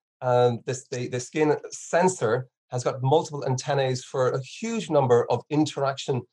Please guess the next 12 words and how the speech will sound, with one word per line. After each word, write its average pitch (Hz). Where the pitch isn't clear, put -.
events 131
that 120
can 120
happen 123
between 120
the 113
body, 113
you 123
know, 110
and 113
the 113
world 113